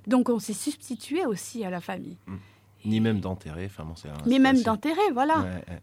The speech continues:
Speaker 1: Donc, euh, c'est vraiment, euh, c'est, on était là du début jusqu'à la fin. Voilà. De l'accueil de la personne, euh,
Speaker 2: Est-ce
Speaker 1: enfin,
Speaker 2: que,
Speaker 1: on était là.
Speaker 2: est-ce
Speaker 1: Ils
Speaker 2: que
Speaker 1: étaient
Speaker 2: c'est une maladie ?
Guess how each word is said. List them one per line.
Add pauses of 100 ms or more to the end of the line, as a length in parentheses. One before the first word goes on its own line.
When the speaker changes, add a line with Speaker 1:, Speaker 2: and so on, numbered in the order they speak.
Speaker 1:
Donc,
euh,
c'est
vraiment,
euh,
c'est, (260)
on
était
là
du
début
jusqu'à
la
fin. (920)
Voilà. (160)
De
l'accueil
de
la
personne,
euh, (640)
Speaker 2:
Est-ce
Speaker 1:
enfin,
Speaker 2:
que,
Speaker 1:
on
était
là. (160)
Speaker 2:
est-ce
Speaker 1:
Ils
Speaker 2:
que
Speaker 1:
étaient
Speaker 2:
c'est (880)
une
maladie ?